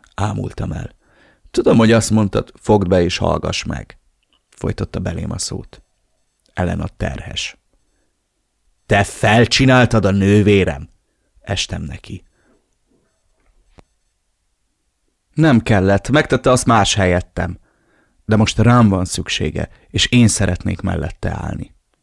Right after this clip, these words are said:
„Semmit sem értek.” Ráztam a fejem. Elena kisbabát vár. Közölte James-el, akinek nem kell a gyerek, sőt, ha jól értettem, akkor már Elena sem. Mocsok.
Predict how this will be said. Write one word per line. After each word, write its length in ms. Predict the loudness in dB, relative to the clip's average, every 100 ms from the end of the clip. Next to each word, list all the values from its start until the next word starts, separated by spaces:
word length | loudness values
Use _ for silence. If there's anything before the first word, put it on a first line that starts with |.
| _ _ _ _
„Semmit 420 | -8 0 2 2 -2
sem 200 | -6 -6
értek.” 500 | -8 -10 -12 -12 _ _ _
Ráztam 440 | -8 -6 -8 -8
a 60 | -8
fejem. 440 | -10 -12 -12 -16 _ _ _ _ _ _ _ -20 -20 -20 -20 -20 -20 -6
Elena 760 | 0 4 6 6 6 4 2
kisbabát 880 | 0 2 2 2 0 -2 -4 -8 -12
vár. 500 | -12 -10 -12 -12 -20 -20 _ -14
Közölte 420 | 0 4 4 2 -2
James-el, 640 | 2 4 4 2 2 2
akinek 360 | 2 0 0 2
nem 140 | 2
kell 180 | 0 -2
a 80 | -2
gyerek, 320 | -4 -8 -6
sőt, 280 | -2 -2 0
ha 60 |
jól 200 | 2 4
értettem, 520 | 4 2 -4 -2 -2 0
akkor 260 | -2 -2 -2
már 200 | -4 -2
Elena 380 | 0 0 -4 -8
sem. 340 | -8 -10 -14 _ _ -14
Mocsok. 800 | -12 -10 -10 -10 -12 -16 -20